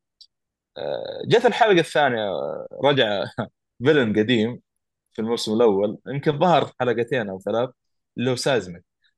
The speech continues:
على فكرة الفيلن هذا أو البروفيسور هذا من ال-، الشخصيات المحببة للكاتب والرسام، مرة يحبون الشخصية دي. فلدرجة إنه ترى كان نفس، نفس الحركة صارت في الكوميك.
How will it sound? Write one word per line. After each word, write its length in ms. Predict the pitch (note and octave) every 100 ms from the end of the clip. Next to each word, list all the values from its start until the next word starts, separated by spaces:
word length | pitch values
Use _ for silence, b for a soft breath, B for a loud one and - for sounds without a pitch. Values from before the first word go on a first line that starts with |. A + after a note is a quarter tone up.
| -
على 120 | C#3
فكرة 240 | D#3 A#3 C3+
الفيلن 380 | B2+ G3 D#3 C3
هذا 220 | A#2+ A2
أو 120 | A2+
البروفيسور 580 | A2+ A#2+ A#2+ - A#2+ G#2
هذا 220 | G2+ A#2 E3 _ _ _ _ _ _ -
من 160 | C3
ال-، 240 | C3+ C3 A#2
الشخصيات 640 | A#2 C3+ - F3+ F3+ D#3
المحببة 540 | C3 - C#3 C3 A2+
للكاتب 760 | G#2+ G#2 G2+ F#2+ - A2 - - _
والرسام، 560 | F#2 G#2+ G#2 - F#2+ - _ _ _ -
مرة 240 | E3 D#3
يحبون 300 | B2 B2+ B2
الشخصية 460 | A#2 G2 F#2 G2+ F2+
دي. 180 | D#2 - _ _ _ _ -
فلدرجة 1400 | B2 A#2+ A#2 A2+ A2 G#2 F#2+ F#2 F#2+ B2 F#3 F3+ D#3 E3
إنه 340 | D#3 D3 B2+ A#2+ D#2 -
ترى 160 | C3+ C3
كان 380 | C3+ D3 C3+ -
نفس، 340 | E3 A3+ - F#3
نفس 200 | A#3 F#3
الحركة 340 | - D#3+ -
صارت 240 | B2 B2+ A2+
في 60 | G#2+
الكوميك. 320 | - C#3+